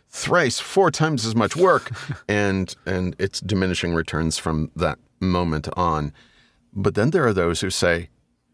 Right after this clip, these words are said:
Speaker 1: "That's okay. I know there's a deadline, but I will stop, and I will go sharpen my saw, and I will come back to my work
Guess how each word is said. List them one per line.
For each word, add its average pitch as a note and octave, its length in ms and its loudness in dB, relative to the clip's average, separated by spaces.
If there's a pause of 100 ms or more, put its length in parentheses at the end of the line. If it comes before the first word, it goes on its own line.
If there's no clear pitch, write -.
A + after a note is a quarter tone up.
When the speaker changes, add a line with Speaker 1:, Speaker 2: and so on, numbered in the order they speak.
(120)
Speaker 1:
"That's G#3 240 0
okay. F#2 320 -2 (320)
I F2 140 0
know C#3+ 160 2
there's C3+ 180 0
a A2 60 -2
deadline, C#2+ 420 -2
but D2+ 140 -4
I G2+ 80 -2
will D3+ 120 -2
stop, - 400 -4 (400)
and F#2 140 0
I D2+ 80 2
will E2+ 140 0
go F2+ 120 0
sharpen G#3 500 0
my B1+ 140 -8
saw, - 360 -6 (280)
and D#2+ 120 -2
I D2 60 -2
will D2 100 -4
come C#2 200 -2
back E3 280 0
to - 80 -8
my C2+ 160 -4
work C2+ 340 -4